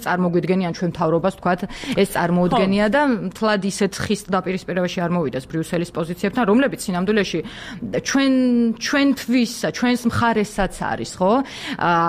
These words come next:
Speaker 1: მაშინ, როდესაც აი ეს პროუკრაინული ბევრი გადაწყვეტილება, ნაბიჯი, დეკლარაცია, განცხადება, რეზოლუცია და
Speaker 2: მმ.
Speaker 1: ასე შემდეგ მიიღება ევროკავშირში, ამ, ეს ავტომატურად ჩვენ სარგებლადაც უნდა, გეოპოლიტიკურ სარგებლადაც უნდა დავინახოთ და ამას ასე ჩვენ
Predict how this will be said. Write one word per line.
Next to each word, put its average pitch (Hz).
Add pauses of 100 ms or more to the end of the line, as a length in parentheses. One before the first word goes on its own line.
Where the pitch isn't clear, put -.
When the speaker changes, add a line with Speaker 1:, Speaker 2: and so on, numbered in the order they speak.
(720)
Speaker 1:
მაშინ, 175
როდესაც 165
აი 160
ეს 156 (100)
პროუკრაინული 165 (260)
ბევრი 170
გადაწყვეტილება, 160
ნაბიჯი, 160
დეკლარაცია, 156
განცხადება, 156
რეზოლუცია 165
და 208
Speaker 2:
მმ. -
Speaker 1:
ასე 180
შემდეგ 175
მიიღება 202 (360)
ევროკავშირში, 170 (260)
ამ, 175
ეს 302
ავტომატურად 214
ჩვენ 247
სარგებლადაც 220
უნდა, 185
გეოპოლიტიკურ 180
სარგებლადაც 156
უნდა 156
დავინახოთ 196
და 262
ამას 226
ასე 202
ჩვენ 196